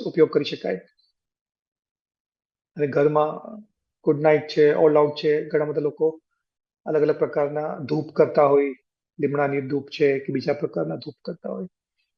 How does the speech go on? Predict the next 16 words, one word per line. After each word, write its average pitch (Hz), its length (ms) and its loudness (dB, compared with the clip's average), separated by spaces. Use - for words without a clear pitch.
તો - 80 -4
આ 143 40 2
બધા 151 600 0
મચ્છરથી, 160 880 -4
મચ્છર - 380 4
આપણે 160 260 2
કરડે 156 360 6
નહીં 175 360 0
એ - 20 0
માટેના, 156 580 -4
અ, - 180 -8
ઉપાયોમાં 143 500 0
આવે. 180 220 -8
અને 151 200 0
આમાંથી 160 340 2
આપણે 156 400 4